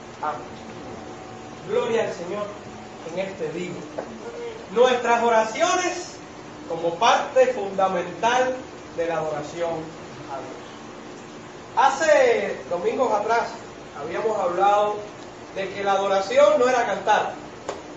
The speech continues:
Cantar es parte de nuestra respuesta en adoración a Dios. Adoración vinculaba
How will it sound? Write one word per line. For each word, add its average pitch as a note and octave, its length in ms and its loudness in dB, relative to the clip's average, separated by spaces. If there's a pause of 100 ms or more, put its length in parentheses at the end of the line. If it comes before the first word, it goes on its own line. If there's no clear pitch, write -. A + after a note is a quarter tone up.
(120)
Cantar A#3 560 4
es C4 220 4
parte A3 720 4
de F3+ 120 2
nuestra F3 320 0 (100)
respuesta G#3+ 540 4
en D#3+ 60 -6
adoración D#3 520 -4
a E3+ 60 -4
Dios. D3 160 -6 (560)
Adoración C4+ 640 4 (540)
vinculaba A3+ 800 6